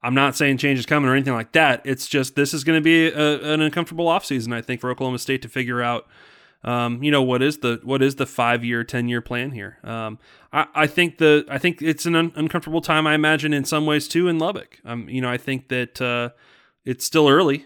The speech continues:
obviously, um, but this was, uh, this was a really frustrating season for Texas Tech, and, and I'm curious, from all the time you've spent watching them this year, um, you know,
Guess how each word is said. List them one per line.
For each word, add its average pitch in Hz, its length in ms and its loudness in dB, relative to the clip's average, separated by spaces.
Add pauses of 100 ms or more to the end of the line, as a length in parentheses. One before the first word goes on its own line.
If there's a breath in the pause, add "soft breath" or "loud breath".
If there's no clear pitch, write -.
obviously, 120 680 -2 (160)
um, 120 460 -4 (480 soft breath)
but 127 320 2 (140)
this 143 200 0
was, 147 260 2
uh, 147 360 2
this 156 160 -4
was 160 100 -4
a 165 60 2
really 165 240 6
frustrating 160 500 0
season 151 280 -2
for 147 120 -6
Texas 151 380 -4
Tech, 147 320 0
and, 117 180 -12
and 117 280 -8
I'm 123 240 -8
curious, 170 600 4 (400 soft breath)
from 143 180 -2
all 151 120 4
the 151 80 0
time 151 240 0
you've 143 160 -2
spent 139 220 -2
watching 131 320 -2
them 143 180 0
this 120 240 -4
year, 117 320 -4 (420 soft breath)
um, 113 580 -6 (160)
you 127 140 -2
know, 113 340 -6